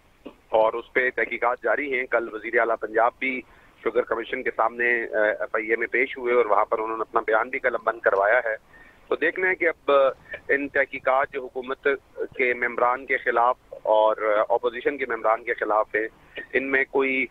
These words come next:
अ, जो तवाजुन है वो नैब बरकरार रख सकती है या ये ऐसा ही लगेगा कि ये वन साइडेड इंसाफ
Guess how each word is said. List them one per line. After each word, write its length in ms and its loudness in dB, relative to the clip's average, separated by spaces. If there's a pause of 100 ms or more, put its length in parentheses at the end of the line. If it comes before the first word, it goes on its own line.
अ, 580 2 (100)
जो 320 4
तवाजुन 640 0
है 100 2
वो 120 -2
नैब 240 0 (100)
बरकरार 460 2
रख 80 -4
सकती 400 -4
है 240 2
या 160 2
ये 360 0
ऐसा 260 2
ही 120 0
लगेगा 380 0
कि 100 -6
ये 120 -6
वन 240 0
साइडेड 400 -2
इंसाफ 460 -2